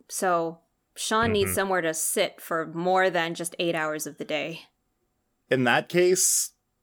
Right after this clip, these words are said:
Speaker 3: a really, really good office chair might be, uh, really helpful. But, uh, there was one really good video, uh, put out by a technology channel I like
Speaker 1: Mm-hmm.
Speaker 3: recently.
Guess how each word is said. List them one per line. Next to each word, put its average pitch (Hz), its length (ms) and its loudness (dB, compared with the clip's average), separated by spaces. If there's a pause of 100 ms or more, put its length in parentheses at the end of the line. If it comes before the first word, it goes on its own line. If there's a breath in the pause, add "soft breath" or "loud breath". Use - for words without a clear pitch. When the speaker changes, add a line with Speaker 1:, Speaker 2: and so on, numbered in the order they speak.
(160)
Speaker 3:
a 113 80 4
really, 95 420 4
really 92 460 4
good 85 200 4
office 90 400 0
chair 104 200 2
might 82 280 -2
be, 85 200 0
uh, 80 240 2
really 82 280 -2
helpful. 107 540 -2 (560 soft breath)
But, 110 480 2
uh, 107 280 6 (480)
there 120 180 8
was 117 460 8
one 110 420 4
really 110 240 6
good 95 200 2
video, 80 520 0 (120)
uh, 85 220 2
put 113 200 2
out 107 140 4
by 90 120 2
a 85 60 0
technology 92 560 -2
channel 78 320 -2
I 76 80 0
like 73 340 -2 (220)
Speaker 1:
Mm-hmm. - 80 -4
Speaker 3:
recently. 120 540 -2